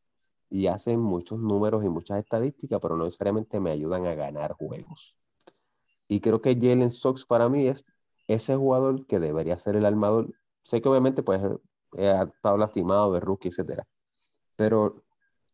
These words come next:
si me preguntas qué no me gusta de, del, del, del equipo de los Magic es que todavía tienen que salir de algunos jugadores.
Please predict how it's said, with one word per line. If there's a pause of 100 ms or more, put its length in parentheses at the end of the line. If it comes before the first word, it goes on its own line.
(260)
si
me
preguntas (120)
qué
no
me
gusta
de,
del,
del,
del
equipo
de
los
Magic
es
que
todavía
tienen
que
salir
de
algunos
jugadores.